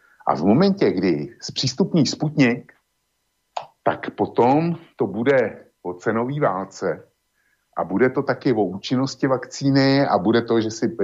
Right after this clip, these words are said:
že si pacienti budou moct vybrat. Teďko si představ ten ideologický šrám, kdyby AstraZeneca získávala čím dál tím lepší v uvozovkách reference, jak se jí to momentálně děje.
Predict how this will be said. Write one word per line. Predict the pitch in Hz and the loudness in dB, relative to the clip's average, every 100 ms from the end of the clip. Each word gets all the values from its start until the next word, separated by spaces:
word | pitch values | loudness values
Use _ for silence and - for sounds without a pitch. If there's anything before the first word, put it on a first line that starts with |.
| 98 | 0
že | |
si | 101 120 | 0 0
pacienti | 104 92 110 110 110 | 0 0 0 0 2
budou | 110 117 120 | 2 2 2
moct | 123 110 | 0 2
vybrat. | 101 82 85 73 - _ _ _ _ _ | 0 2 0 -2 -14 _ _ _ _ _
Teďko | - - 131 | -8 -4 -2
si | - | 0
představ | 131 - - - 104 107 - | -2 -2 -4 2 4 4 2
ten | 113 | 0
ideologický | 107 98 107 110 110 110 135 131 | 0 2 2 2 0 -2 0 0
šrám, | 127 120 95 87 95 | 0 2 2 0 -2
kdyby | 92 90 78 104 98 - _ _ | -4 -6 -4 -4 -4 -10 _ _
AstraZeneca | - - - 110 101 101 95 98 95 104 - _ _ _ _ - | -20 -6 0 2 2 0 0 2 2 2 -6 _ _ _ _ -12
získávala | 87 90 - 107 104 107 117 117 113 | -8 -6 0 2 4 4 2 2 0
čím | - 117 101 | -4 -8 -4
dál | 98 104 | -2 -2
tím | 107 - 120 107 - _ - | -2 -2 -2 -2 -6 _ -8
lepší | 92 92 - - 135 | -2 -2 -4 -10 -8
v | 127 | -6
uvozovkách | 110 104 104 110 - 117 - | -2 0 2 0 2 0 2
reference, | 110 - 104 82 80 87 80 - | -2 0 0 0 -4 -4 -4 -2
jak | 90 | -2
se | - | 0
jí | 95 | -2
to | 95 | 0
momentálně | 113 98 95 95 85 98 107 | 0 0 0 0 2 2 2
děje. | 110 101 80 78 | 4 4 4 0